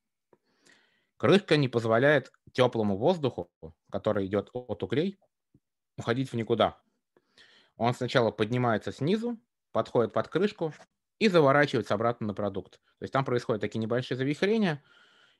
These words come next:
и воздух начинает циркулировать внутри этого гриля, внутри под крышкой, а, пропекая продукт не только снизу, да? Зачем мы ве-, вертим шампуры на мангале? Потому что когда мясо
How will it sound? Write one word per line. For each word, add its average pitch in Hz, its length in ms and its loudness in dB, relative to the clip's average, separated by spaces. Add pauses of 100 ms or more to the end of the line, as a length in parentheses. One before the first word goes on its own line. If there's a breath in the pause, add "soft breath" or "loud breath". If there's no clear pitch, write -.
и 131 200 0
воздух 147 440 0
начинает 147 340 -4
циркулировать 123 640 0
внутри 110 320 -4
этого 95 320 -4
гриля, 147 340 0
внутри 110 320 -4
под - 200 -8
крышкой, 180 520 -2 (560 soft breath)
а, 104 480 0 (120)
пропекая 139 440 2
продукт 123 420 0
не 113 80 -4
только 220 320 2
снизу, 98 540 -2 (300)
да? 151 280 -2 (300)
Зачем 135 260 2
мы 113 60 2
ве-, 120 220 2
вертим 120 440 -2
шампуры 120 460 0
на 98 80 -4
мангале? 107 420 -2
Потому 131 320 -2
что - 140 -16
когда 120 340 0 (640)
мясо 123 220 -2